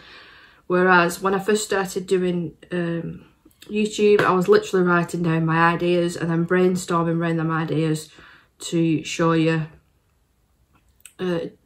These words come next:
not show you, give myself different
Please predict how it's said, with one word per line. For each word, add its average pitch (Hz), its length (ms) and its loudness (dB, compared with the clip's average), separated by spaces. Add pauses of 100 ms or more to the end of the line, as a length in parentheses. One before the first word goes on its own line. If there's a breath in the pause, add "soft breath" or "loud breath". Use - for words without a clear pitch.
(280)
not 208 220 -10
show 175 240 -4
you, 170 240 -2
give 190 200 -2
myself 180 480 -4
different 170 720 -6